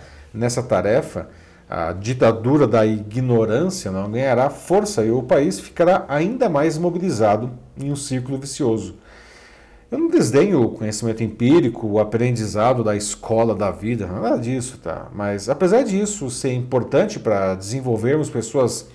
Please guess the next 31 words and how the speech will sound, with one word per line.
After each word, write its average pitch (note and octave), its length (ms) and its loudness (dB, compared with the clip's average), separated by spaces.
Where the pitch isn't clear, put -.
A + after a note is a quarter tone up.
criativas C3 640 0
e G#2+ 40 -4
flexíveis, A#2+ 840 -4
há F3+ 100 2
um B3+ 60 6
limite A3 420 4
até F3+ 160 2
onde E3+ 360 2
se - 180 -2
pode E3 340 2
chegar D#3 540 4
só D#3+ 300 2
com A#2 240 -2
isso G2 240 -6
daí, E2 280 -4
né? D#2+ 120 -12
E A3 80 0
isso D4 180 0
explica G#3+ 380 -4
porque - 240 -2
o, F3 360 2
o A#2 40 0
profissional B2 500 0
brasileiro A#2 540 0
hoje D#3 340 0
é - 60 2
considerado D3+ 640 2
internacionalmente F3 840 -2
como A3+ 300 0
alguém E3 540 2
inventivo, D3 840 -2